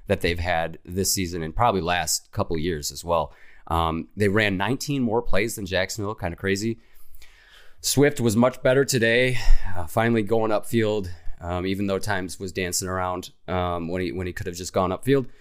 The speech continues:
Goff was good, uh, not great. I think he was just a few throws slash decisions short of great today. Thirty-one of forty-one, three forty,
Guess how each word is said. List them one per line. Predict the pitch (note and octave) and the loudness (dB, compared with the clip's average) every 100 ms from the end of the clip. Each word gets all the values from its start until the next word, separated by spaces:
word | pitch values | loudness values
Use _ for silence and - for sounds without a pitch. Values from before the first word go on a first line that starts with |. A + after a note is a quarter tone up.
| - - - | -20 -20 0
Goff | B2 C3+ C3+ | 2 4 2
was | A2+ | 0
good, | F#2 B2+ C#3+ D3 - - | 2 4 4 2 -8 -2
uh, | G#2 A2 G#2+ | 0 2 0
not | A2 A2+ - | -2 -4 -4
great. | A#2+ A#2+ | -2 0
I | A2 | 0
think | G2+ A2+ | -4 -4
he | |
was | G#2+ G2 | -6 -6
just | A#2 | -6
a | G#2+ | -6
few | - A#2 A#2 | 0 2 2
throws | - A#2 A2 A2 F#2 - - | 0 2 2 2 -4 -10 -18
slash | - - G2+ G2 | -8 0 2 2
decisions | - F#2 A2+ G#2+ G#2 G#2+ - | -4 -6 -4 -4 -4 -6 -6
short | - - G2+ G#2 - | -6 0 2 2 -2
of | F#2 E2+ | -4 -2
great | G2 F#2+ | -2 -2
today. | - G2+ F#2+ F#2 - _ - - | -2 0 2 0 -4 _ -20 -2
Thirty-one | A#2 A2+ A2 | 2 4 4
of | G#2 | 0
forty-one, | - A2 G2+ G2+ G2 G2 F#2 _ | 0 0 0 0 -2 -4 -8 _
three | A#2 A#2 | 0 0
forty, | - A2 G#2+ G#2 G#2 G#2 | 2 2 2 2 -2 -6